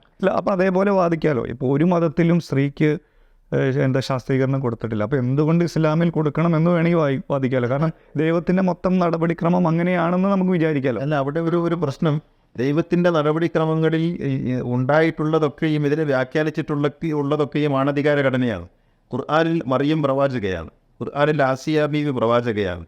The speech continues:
Speaker 2: ഖുർആനിൽ, ആ, മൂ-, മൂസാ നബിയുടെ ഉമ്മ പ്രവാചകയാണ്, ഖുർആനിൽ ഹവ്വ പ്രവാചകയാണ്.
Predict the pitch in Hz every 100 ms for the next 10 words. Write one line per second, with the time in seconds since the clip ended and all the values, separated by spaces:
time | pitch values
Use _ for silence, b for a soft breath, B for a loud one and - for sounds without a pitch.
0 | - _ _ - 117 147 156 156 156 147
1 | 143 139 131 120 117 123 123 123 123 117
2 | 120 123 139 151 151 156 143 131 139 131
3 | 123 127 120 110 98 80 - _ _ _
4 | - 135 147 156 127 120 135 139 123 123
5 | 127 127 110 87